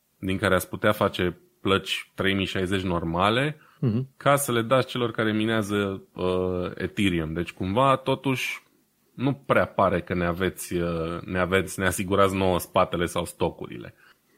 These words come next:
Speaker 1: Și cumva ăștia de la Nvidia s-au scuzat, cum că, de fapt, nu vor fi chiar la fel chipurile și că alea care vor ajunge pe plăcile de minat Ethereum sunt așa un fel de B-stock, adică un fel de chipuri care nu întâmpin-, nu, uh,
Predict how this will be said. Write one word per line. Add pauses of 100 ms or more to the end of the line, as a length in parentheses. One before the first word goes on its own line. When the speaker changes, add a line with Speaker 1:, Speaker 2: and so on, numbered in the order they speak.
(220)
Speaker 1:
Și
cumva
ăștia
de
la
Nvidia
s-au
scuzat,
cum
că,
de
fapt, (160)
nu
vor
fi
chiar
la
fel
chipurile (460)
și
că
alea
care
vor
ajunge
pe
plăcile
de
minat
Ethereum
sunt
așa
un
fel
de
B-stock,
adică
un
fel
de (300)
chipuri
care
nu
întâmpin-,
nu,
uh,